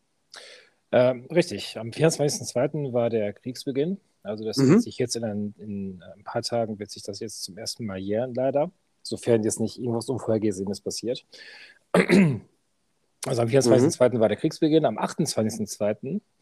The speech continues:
Speaker 1: äh, gab es, ähm, be-, äh, be-, gab es Verhandlungen zwischen der Ukraine und Russland in, äh, Weißrussland.
Speaker 2: Mhm.
Speaker 1: Das hat sich über ein paar Wochen gezogen. Das Ergebnis war, die Ukraine behält ihren neutralen Status, tritt also nicht der nato bei.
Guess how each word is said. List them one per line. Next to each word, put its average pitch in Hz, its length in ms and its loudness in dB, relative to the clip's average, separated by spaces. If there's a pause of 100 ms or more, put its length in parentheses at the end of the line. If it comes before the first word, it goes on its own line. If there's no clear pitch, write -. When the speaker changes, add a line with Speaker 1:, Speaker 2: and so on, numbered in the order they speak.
(360)
Speaker 1:
äh, 104 240 -2
gab 117 320 0
es, - 360 0
ähm, 113 580 2 (180)
be-, 123 80 0
äh, 110 560 -4
be-, 101 180 -8
gab 123 220 -2
es 131 100 -2
Verhandlungen 131 540 -2
zwischen - 280 -6
der 110 80 0
Ukraine 120 360 0
und 104 180 -4
Russland 117 380 2
in, 117 260 -4
äh, 104 160 -2
Weißrussland. - 680 -2 (500)
Speaker 2:
Mhm. 139 320 6 (320)
Speaker 1:
Das - 200 -2
hat 123 120 4
sich 131 160 -2
über 117 140 4
ein 110 100 2
paar 123 180 6
Wochen 117 200 -2
gezogen. 151 460 2 (180)
Das - 180 -4
Ergebnis 120 460 -6
war, 135 280 0 (200)
die 117 120 -2
Ukraine 131 440 0
behält 135 360 2
ihren 113 220 0
neutralen 98 380 -2
Status, 127 580 -2
tritt - 240 -10
also 95 240 -8
nicht 156 220 -2
der 110 80 0
nato 90 340 -4
bei. 143 300 0